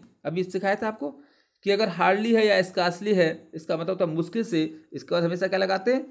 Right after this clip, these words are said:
when आता है। तो रट लीजिएगा, ये कोरिलेटिव है, hardly scarcely के बाद हमेशा when आता है। आंसर क्या हो जाएगा, सी। थर्टी नाइन, अमरेश stood first for he worked very hard। अब देखिए, अमरेश फर्स्ट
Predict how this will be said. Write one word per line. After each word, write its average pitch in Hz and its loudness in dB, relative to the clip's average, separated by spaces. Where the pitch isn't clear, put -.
when 123 2
आता 78 -12
है। 71 -16
तो - -10
रट 151 -4
लीजिएगा, 156 -2
ये 139 -4
कोरिलेटिव 139 2
है, 120 2
hardly 170 4
scarcely 139 -2
के 131 -6
बाद 131 0
हमेशा 127 0
when 107 0
आता 101 -4
है। 110 -2
आंसर 139 -4
क्या 190 2
हो 190 2
जाएगा, 185 2
सी। - -8
थर्टी 180 6
नाइन, 117 0
अमरेश 240 4
stood 233 2
first 233 -2
for 190 4
he 190 2
worked 175 4
very 139 4
hard। 104 -4
अब 190 0
देखिए, 220 2
अमरेश 214 2
फर्स्ट 208 -2